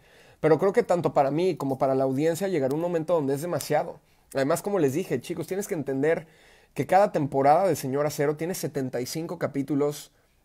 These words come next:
máximo o mínimo. Entonces, creo que también para la audiencia también es muy desgastante, también como para nuestros escritores.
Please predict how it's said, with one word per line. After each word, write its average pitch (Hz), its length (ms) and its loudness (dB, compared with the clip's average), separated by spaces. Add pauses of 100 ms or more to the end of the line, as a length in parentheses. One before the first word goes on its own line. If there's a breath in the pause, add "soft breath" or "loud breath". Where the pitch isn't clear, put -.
(120)
máximo 135 680 -2
o 131 100 -2
mínimo. 123 480 -6 (760)
Entonces, 175 600 0 (460 soft breath)
creo 208 140 2
que 220 80 2
también 208 220 0
para 208 160 2
la 175 60 6
audiencia 170 360 2
también 160 220 0
es 165 80 -4
muy 175 140 -2
desgastante, 147 640 -2
también 139 300 -2
como 156 240 -2
para 131 160 2
nuestros 131 320 -6
escritores. 135 720 -2